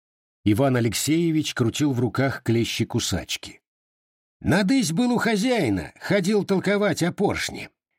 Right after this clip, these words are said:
Надо в Миллерово весть, там дадут ему рахунку. А мы что же можем поделать? Трещина образовалась вот какая!» Неизвестно кому показал Иван Алексеевич – на мизинце размер трещины.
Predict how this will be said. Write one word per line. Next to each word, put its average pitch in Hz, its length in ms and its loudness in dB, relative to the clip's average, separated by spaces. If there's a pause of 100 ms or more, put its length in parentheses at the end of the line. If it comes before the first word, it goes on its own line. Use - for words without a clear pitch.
(240)
Надо 196 320 4
в 170 100 2
Миллерово 214 540 2
весть, - 520 -4 (300)
там 214 320 2
дадут 202 340 0
ему 175 200 2
рахунку. 131 640 -2 (460)
А 208 140 2
мы 254 180 2
что 254 280 0
же 185 120 0
можем 151 380 0
поделать? - 560 -6 (580)
Трещина 196 600 2
образовалась 170 880 0
вот 156 420 0
какая!» - 580 -2 (520)
Неизвестно 113 800 0
кому 127 320 0
показал 110 500 0
Иван 110 240 2
Алексеевич – 101 720 0 (240)
на 110 180 2
мизинце 107 580 0
размер 101 420 0
трещины. - 640 -4